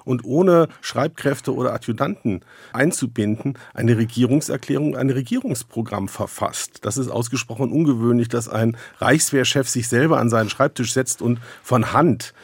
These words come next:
äh, solche Dokumente verfasst. Also Seeckt war dem durchaus offen. Warum war Seeckt offen? Äh, meiner Ansicht nach war Seeckt offen, weil die Probleme, und die schildert Herr Longerich in seinem Buch sehr eindrucksvoll, wie ich finde,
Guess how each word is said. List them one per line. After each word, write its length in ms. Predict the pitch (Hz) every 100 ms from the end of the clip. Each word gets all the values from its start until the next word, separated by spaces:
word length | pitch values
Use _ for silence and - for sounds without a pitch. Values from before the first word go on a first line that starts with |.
| - -
äh, 200 | - 120
solche 400 | 113 117 117 113
Dokumente 580 | 101 113 113 107 147 139
verfasst. 560 | - 90 - 117 156 - - -
Also 320 | - 123 123
Seeckt 340 | 113 117 185 -
war 140 | 143
dem 240 | 117 143 123
durchaus 400 | 147 - 156 -
offen. 320 | 185 120 113
Warum 280 | 123 190 220
war 140 | 135
Seeckt 540 | 104 101 - - - -
offen? 360 | 104 - 214 _ - - - -
Äh, 220 | 123 127
meiner 480 | 123 113 170 202 185
Ansicht 380 | 151 151 147 -
nach 200 | 139 127
war 140 | 127
Seeckt 240 | 120 127 -
offen, 300 | - 127 117
weil 180 | 117
die 140 | 113 113
Probleme, 560 | - 104 95 123 185
und 100 | 151
die 100 | 117
schildert 460 | 110 - - 135 123
Herr 100 | 110
Longerich 400 | 107 135 131 120
in 80 | 117
seinem 220 | 117 110
Buch 180 | 117 127
sehr 380 | - 123 120 117 - -
eindrucksvoll, 680 | 127 156 110 - - 98
wie 80 | 101
ich 80 | 98
finde, 380 | - 104 117